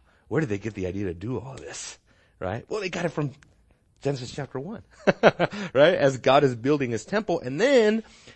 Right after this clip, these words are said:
as was customary in the ancient world, that the, the, the, the kings, after building a temple and after controlling a chaotic environment, like in a war, which goes back to, some say back to,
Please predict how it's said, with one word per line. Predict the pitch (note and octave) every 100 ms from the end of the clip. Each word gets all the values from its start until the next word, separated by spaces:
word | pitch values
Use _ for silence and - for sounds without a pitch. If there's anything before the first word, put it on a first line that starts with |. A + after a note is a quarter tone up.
| -
as | C3 A#2+
was | C3+
customary | - - G3 - D#3 C#3 C3+ G2+
in | A#2+
the | A#2+
ancient | C#3+ D#3+ C3+
world, | F2+ B2 G#3 F#3 A#2+ B2
that | A2
the, | A2+ G#2+ - - -
the, | A2+ G#2+
the, | A2
the | G2+
kings, | - - F#3 F#3+ D3+
after | C3+ - A#2
building | C3 D#3 B2+
a | A2
temple | - F3 G3 - A2+ B2+ C#3+
and | C#3 E3+ G3+ G3+
after | - D#3 F3 - D3 D3 D3 - _
controlling | - B2 A2+ - - D3+ E3+ D#3+ D3+
a | B2
chaotic | A2 - G#2 G#2+ C3 D#3 D3 -
environment, | A#2 G#2+ B2 C#3 B2+ A2 A2 - _ _ _ _ _
like | A2 G2+
in | G#2
a | F#2
war, | G2+ C#3+ B2 F#2 B2+ A#2
which | A2 F#2 -
goes | F#2 F2+
back | F#2+ G#2+
to, | - F2+ - _ _ _ _ _
some | - G2+
say | - F#2
back | F#2+ F#2+ G2+
to, | - G2+ F#2+ F2+